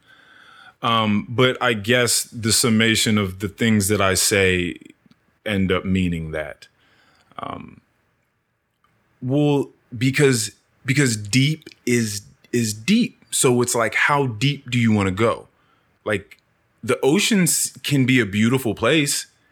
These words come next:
You go deep enough into that motherfucker, it may not be so beautiful anymore.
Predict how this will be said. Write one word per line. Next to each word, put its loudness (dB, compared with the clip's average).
You -2
go 2
deep 0
enough 2
into 2
that 4
motherfucker, 0
it 0
may 2
not 0
be 0
so 2
beautiful 0
anymore. -6